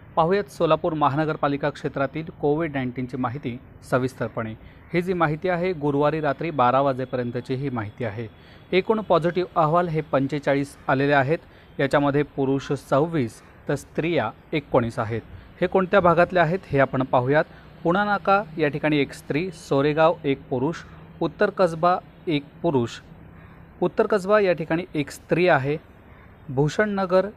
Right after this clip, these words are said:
एक पुरुष, हरिपदम रेसिडेन्सी सम्राट चौक एक पुरुष, रेणुका नगर जुळे सोलापूर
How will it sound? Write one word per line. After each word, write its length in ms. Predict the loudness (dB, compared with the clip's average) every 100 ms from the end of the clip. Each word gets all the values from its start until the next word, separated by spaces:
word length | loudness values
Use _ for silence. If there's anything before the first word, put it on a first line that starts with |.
| -6
एक 160 | -4 -4 -4
पुरुष, 260 | 0 0 -2 -8 -20 -14
हरिपदम 520 | -2 0 0 -2 -2
रेसिडेन्सी 640 | -2 -4 -2 -2 -2 -4 -8
सम्राट 380 | -4 0 0 0 -2
चौक 160 | -4 -4 -4
एक 140 | -4 -4 -2
पुरुष, 240 | -2 -2 -4 -14 -20 -20 -8 0
रेणुका 400 | 0 0 0 0
नगर 320 | 0 2 2
जुळे 260 | 2 2
सोलापूर 440 | 2 2 2 2